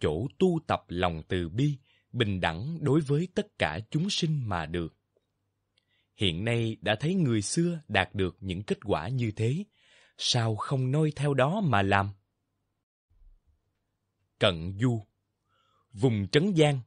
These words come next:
có người tên Cận Du, đã năm mươi tuổi mà chưa có con. Ông đi dạy học ở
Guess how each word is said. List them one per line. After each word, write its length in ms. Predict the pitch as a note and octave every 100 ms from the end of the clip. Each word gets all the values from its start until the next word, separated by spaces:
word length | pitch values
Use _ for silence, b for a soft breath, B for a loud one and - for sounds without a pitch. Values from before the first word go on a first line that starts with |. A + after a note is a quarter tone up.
| _
có 100 | F3
người 300 | F#3+ B2+ F#2+ -
tên 260 | B2+ B2+ A2+
Cận 340 | A2 D#2+ F#2
Du, 200 | A#2+ C3 A#2 _ b b b
đã 280 | G#2 F2+ F2+
năm 340 | D3 D#3+ D#3+ D#3+
mươi 120 | D3
tuổi 320 | - D#2+ F2 D#3
mà 340 | A#2+ F#2 D#2 -
chưa 180 | B2 A#2
có 180 | D3+ -
con. 240 | A#2+ A2+ G2 _ _ _ _ _ -
Ông 300 | A#2+ G#2+ G2+
đi 140 | A2
dạy 260 | F#2+ E2 F2+
học 220 | F#2 -
ở 220 | -